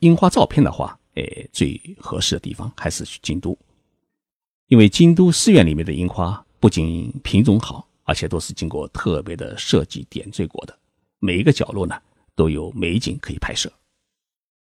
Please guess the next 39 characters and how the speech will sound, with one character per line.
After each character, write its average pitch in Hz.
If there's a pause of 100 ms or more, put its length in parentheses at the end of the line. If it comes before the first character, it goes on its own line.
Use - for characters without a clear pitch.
(400)
如 87
果 80
来 85
东 110
京 113
的 90
话， - (800)
可 -
以 165
坐 90
着 78
轻 117
轨 110
电 87
车 107
或 80
者 92
地 85
铁。 - (720)
这 -
些 92
地 92
方 90
呢， 82
呃， -
我 80
特 -
别 85
想 80
推 98
荐 95
的， 90 (400)
呃， -
是 -
上 90
野 80
公 95
园 82
的 90